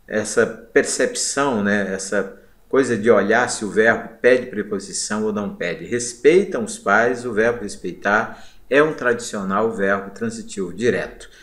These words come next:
Naturalmente, não podemos fazer o respeitam mais lhes, respeitam-lhes, é erro gramatical. Agora temos de fazer o respeitam mais os, e aí teremos a adaptação respeitam-nos.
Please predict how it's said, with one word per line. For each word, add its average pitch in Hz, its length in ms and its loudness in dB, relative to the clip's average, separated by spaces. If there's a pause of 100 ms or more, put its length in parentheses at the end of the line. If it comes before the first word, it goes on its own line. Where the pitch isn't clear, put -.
(380)
Naturalmente, 123 680 2
não 135 100 -2
podemos 151 480 2
fazer 185 640 4
o 143 80 4
respeitam 110 720 -2
mais 151 360 -2
lhes, 104 540 -4
respeitam-lhes, 120 1400 -4 (140)
é 117 100 8
erro 98 280 2
gramatical. 101 840 -4 (320)
Agora 143 380 6
temos 127 320 -2
de 117 100 -8
fazer 95 380 -2
o 98 60 2
respeitam 131 760 0
mais 113 400 0
os, - 720 0 (180)
e - 80 0
aí 113 200 2
teremos 110 440 2
a 143 40 -2
adaptação 147 920 -4 (260)
respeitam-nos. 98 1300 -2